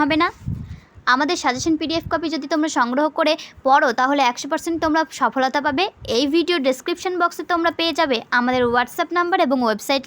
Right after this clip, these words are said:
লিংক ও আরও অন্যান্য ইম্পর্টেন্ট টিপস। তোমরা যদি আরও অন্যান্য পেপারের সাজেশন ভিডিও দেখতে চাও, তাহলে আমাদের YouTube চ্যানেলটি সাবস্ক্রাইব করে রাখো। সাজেশন সম্পর্কে যদি তোমাদের কোনো রকমের, কোনো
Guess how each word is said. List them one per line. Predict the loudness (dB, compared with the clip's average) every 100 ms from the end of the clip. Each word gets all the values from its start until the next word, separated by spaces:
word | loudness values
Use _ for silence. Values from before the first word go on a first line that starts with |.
| 0
লিংক | 0 -4 -16 -18 -2
ও | 2 4
আরও | 4 2
অন্যান্য | 2 0 0 0
ইম্পর্টেন্ট | -2 -2 -2
টিপস। | 0 -2 -4 -20 -20 -14 -2
তোমরা | 2 2 0
যদি | 0 2 2
আরও | 4 2
অন্যান্য | 0 -2 -4
পেপারের | -2 -2 0 0
সাজেশন | 0 0 0 0
ভিডিও | -2 -2 -2
দেখতে | -4 -2
চাও, | 0 0 0 0
তাহলে | 2 2 0
আমাদের | 0 -2 -2
YouTube | -4 -6 -4
চ্যানেলটি | -2 0 -2 -4
সাবস্ক্রাইব | -4 -4 -6 -4 -4
করে | -2 -2
রাখো। | -2 -4 -4 -20 -8
সাজেশন | -6 -4 -6 -4
সম্পর্কে | -4 -4 -6
যদি | -8 -6
তোমাদের | -4 -4 -2
কোনো | -2 0
রকমের, | 0 0 -4 -4
কোনো | -6